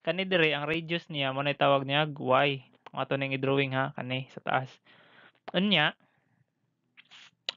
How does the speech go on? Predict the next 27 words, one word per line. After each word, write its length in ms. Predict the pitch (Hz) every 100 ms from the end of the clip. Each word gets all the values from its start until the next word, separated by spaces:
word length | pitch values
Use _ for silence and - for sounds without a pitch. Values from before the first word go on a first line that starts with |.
| -
mao 160 | 165 214
na 240 | 240 240
siya. 240 | 208 135 - -
Kaning 320 | 175 214 214
ka-, 240 | 202 196
kani 320 | 196 185 202
kabagaon 560 | 190 170 175 180 180 180
niya 80 | 175
diri, 400 | 160 139 135 147 151
kani 240 | 135 131
kabagaon 480 | 131 131 131 143 139
niya, 160 | 131
mao 160 | 131 147
na 80 | 143
siya 240 | 139 147
D 240 | 143 135 131
Y. 320 | 139 139 139 _ - _ -
Kaning 320 | 175 190 196
Y 260 | 185 175 180
na 80 | 175
to, 80 | 160
ha, 160 | 151
mao 80 | 147
na 160 | 147 143
siya 160 | 143
ang 160 | 139 135
radius. 480 | 131 131 131 135